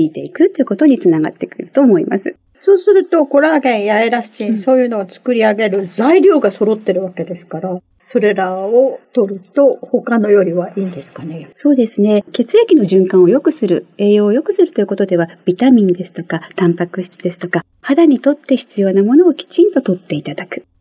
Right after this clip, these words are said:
Speaker 1: 直接的なコラーゲンを摂るというよりは、そのコラーゲンを育てるための栄養素を摂っていただくということが一番大事かなと思います。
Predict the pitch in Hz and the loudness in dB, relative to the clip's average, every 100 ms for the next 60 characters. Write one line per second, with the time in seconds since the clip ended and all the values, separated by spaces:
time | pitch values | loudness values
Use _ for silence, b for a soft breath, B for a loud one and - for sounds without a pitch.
0 | - 269 - - 370 - 370 359 381 370 | -6 -6 -4 -4 -4 -2 0 2 2 2
1 | 359 359 381 392 359 330 311 330 349 359 | 2 2 4 6 6 4 0 2 4 2
2 | _ 262 247 240 240 214 202 226 - _ | _ 0 2 2 0 -2 0 -2 -4 _
3 | - 233 233 226 240 349 381 269 202 185 | 0 0 0 -2 2 4 4 4 4 2
4 | 196 _ - 262 339 403 370 330 - 240 | -2 _ -2 2 4 4 4 4 2 2
5 | 240 233 277 294 _ 196 190 185 180 170 | 4 6 4 4 _ 0 2 2 0 -2
6 | 165 143 151 - 151 156 151 143 - - | -4 -4 -6 -4 -6 -4 -6 -6 -8 -4
7 | 160 202 - 311 339 302 _ - 180 175 | -2 -2 -4 2 2 2 _ -6 -4 -4
8 | 170 160 165 156 - - 233 311 339 214 | -4 -6 -6 -10 -10 -2 2 4 2 2
9 | 170 147 - - | 0 0 -6 -10